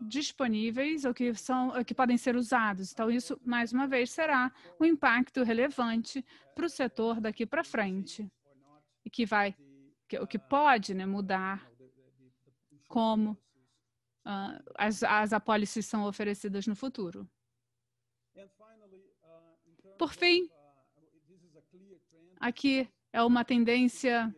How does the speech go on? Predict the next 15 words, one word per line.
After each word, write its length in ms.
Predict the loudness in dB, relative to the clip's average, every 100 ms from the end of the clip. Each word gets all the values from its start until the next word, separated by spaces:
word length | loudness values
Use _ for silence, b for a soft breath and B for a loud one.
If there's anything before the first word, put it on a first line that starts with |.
| -6
bem 280 | 0 2 2
clara 580 | -2 0 4 4 4
que 100 | 0
vemos 540 | -2 0 0 0 -4 -2
no 140 | 0
Brasil, 400 | 2 0 0 2
não 160 | 4 2
só 300 | 0 -2 -2
no 80 | -2
Brasil, 420 | -4 -8 -8 -12 -14 b b b -20 _
que 140 | -10
começou 840 | -2 2 2 0 -4 -4 -4 -6 -12 -20 -20 -20 _ _ _ _ _ _ _
com, 460 | -2 0 0 -2 -6 _ _ _ _ _ _ _ -20 _ _ _ _ _ _ _ _ _ _ _ _ _ _ _ _ _ _ _ _ _ _ -4
com 340 | -2 -2 -4 -10 -20 -2
a, 480 | 0 2 0 -2